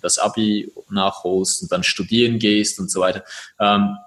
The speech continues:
ich hab immer Firmen aufgebaut und hab dann irgendwann entschieden zu studieren und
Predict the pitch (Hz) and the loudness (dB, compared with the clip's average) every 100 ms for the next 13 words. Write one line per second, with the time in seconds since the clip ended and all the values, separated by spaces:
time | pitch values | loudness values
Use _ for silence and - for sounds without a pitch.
0 | _ _ _ _ _ _ 143 147 151 156 | _ _ _ _ _ _ 2 2 2 2
1 | 147 - - _ 131 156 156 151 151 - | 2 -6 -18 _ 2 4 4 2 -2 -12
2 | - 143 143 131 107 135 135 139 139 151 | -2 2 2 2 2 0 -2 0 0 0
3 | 156 - 120 - 123 120 - 120 117 131 | -2 -8 -12 -6 0 0 0 -2 2 0
4 | 131 127 127 123 120 - 123 123 117 117 | 2 2 0 -2 -2 0 0 0 -4 -6
5 | - - 101 113 110 117 117 85 - - | -10 -4 0 0 2 4 4 0 -8 -18
6 | _ _ _ _ _ _ _ 107 104 104 | _ _ _ _ _ _ _ 2 4 4
7 | 98 - | 0 -4